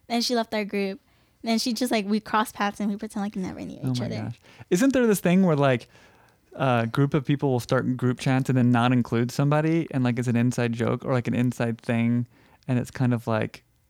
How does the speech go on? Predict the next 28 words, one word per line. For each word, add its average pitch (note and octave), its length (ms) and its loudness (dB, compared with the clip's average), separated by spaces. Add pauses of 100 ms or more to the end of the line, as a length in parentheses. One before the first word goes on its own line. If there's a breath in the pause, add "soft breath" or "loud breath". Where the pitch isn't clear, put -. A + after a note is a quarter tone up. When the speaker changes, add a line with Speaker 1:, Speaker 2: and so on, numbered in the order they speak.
(120)
Speaker 2:
uh, B2 80 -8
purposely B2 840 -2 (300 soft breath)
excluding B2+ 520 -2
someone? D#3+ 380 -2 (220)
Speaker 1:
Yeah, A#3 340 2 (160)
or, B3+ 400 0 (320)
well, C#4 220 2
it's C#4 160 0
like C4+ 180 0
that D#4+ 180 0
also, A3+ 360 2
or, A3+ 560 -2
like, G#3+ 480 -2 (680 soft breath)
oh, C4 500 4
like, A#3+ 200 0
me B3 220 4
and A#3 100 2
you, A#3 80 2
like, G#3+ 160 0
we're A3 100 -2
having A3+ 260 2
a A3+ 60 -2
conversation, G3+ 640 -4
and, G3+ 140 -4
like, G#3 120 -2
we A3+ 100 -2
have G#3+ 120 0
a G#3+ 80 -2